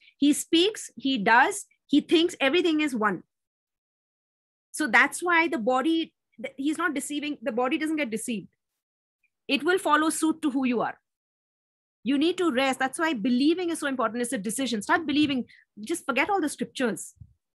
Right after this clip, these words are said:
Go sit and really decide where you come from.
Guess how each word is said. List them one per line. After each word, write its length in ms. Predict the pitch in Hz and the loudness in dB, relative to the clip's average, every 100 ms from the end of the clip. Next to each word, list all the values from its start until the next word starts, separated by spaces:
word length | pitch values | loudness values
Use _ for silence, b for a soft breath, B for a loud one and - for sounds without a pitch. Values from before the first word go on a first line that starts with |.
| _ - | _ -4
Go 160 | 202 370 | 2 2
sit 360 | - - 311 - | 2 -2 -4 0
and 140 | 269 | 2
really 220 | 269 302 277 | 4 6 4
decide 340 | 254 294 269 | 4 2 2
where 80 | 254 | 2
you 100 | 262 | 2
come 200 | 208 196 | -2 -4
from. 220 | 202 147 | -6 -10